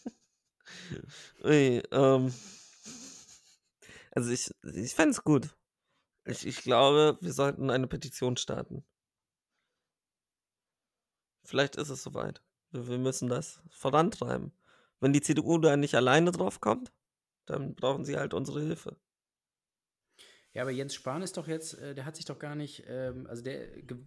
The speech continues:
Speaker 2: offiziell beworben,
Speaker 1: Der
Speaker 2: ne?
Speaker 1: hat
Speaker 2: Der
Speaker 1: sich
Speaker 2: soll
Speaker 1: noch
Speaker 2: ja
Speaker 1: gar
Speaker 2: irgendwie
Speaker 1: nicht geoutet, oder was?
Speaker 2: Genau.
Speaker 1: Ich dachte schon.
Speaker 2: Nein,
Speaker 1: Oida.
Speaker 2: nein. Aber das ist ja jetzt, weil man, alle dachten ja, der wird jetzt auch noch mal, äh, sich bewerben, aber er ist ja, er soll ja irgendwie Vize werden von,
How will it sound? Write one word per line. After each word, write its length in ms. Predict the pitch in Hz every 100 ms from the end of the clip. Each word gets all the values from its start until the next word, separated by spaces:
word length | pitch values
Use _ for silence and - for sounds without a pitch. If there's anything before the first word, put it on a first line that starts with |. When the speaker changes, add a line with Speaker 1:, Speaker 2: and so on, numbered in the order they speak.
| -
Speaker 2:
offiziell 380 | 139 147 - 139
beworben, 340 | 127 143 113
Speaker 1:
Der 80 | 147
Speaker 2:
ne? 20 |
Speaker 1:
hat 100 | 147
Speaker 2:
Der 20 |
Speaker 1:
sich 100 | 127
Speaker 2:
soll 120 | 139 135
Speaker 1:
noch 20 |
Speaker 2:
ja 60 |
Speaker 1:
gar 160 | 131 147
Speaker 2:
irgendwie 0 |
Speaker 1:
nicht 200 | 143 -
geoutet, 540 | 143 139 139 143 131 -
oder 280 | - 139
was? 300 | 135 - - - 320 - - _ _ _ _ _
Speaker 2:
Genau. 340 | 127 117 90 - - - - - _ _ - - - -
Speaker 1:
Ich 120 | -
dachte 340 | - 135 - 151
schon. 240 | - 135 - - 226 - - _ _ _ _ _ _
Speaker 2:
Nein, 100 | 85
Speaker 1:
Oida. 200 | 127 110
Speaker 2:
nein. 220 | 107 110 - - - _ _
Aber 120 | -
das 160 | 131
ist 80 | -
ja 80 | 165
jetzt, 180 | 156 - -
weil 100 | 139
man, 140 | 147 143
alle 180 | 147
dachten 260 | 165 160 -
ja, 80 | 147
der 140 | 139
wird 120 | 135
jetzt 180 | 135 120
auch 120 | -
noch 100 | 170
mal, 380 | 170 165 160 156
äh, 160 | 143 139
sich 140 | 143
bewerben, 380 | - 139 143 151
aber 180 | 143 123
er 80 | 135
ist 120 | 147
ja, 100 | 147
er 920 | 127 - - _ _ _ _ _ _ 117
soll 140 | 135
ja 60 | 139
irgendwie 200 | 139 139
Vize 420 | - 180 - 120
werden 320 | 107 104 104
von, 580 | 104 117 110 110 110 107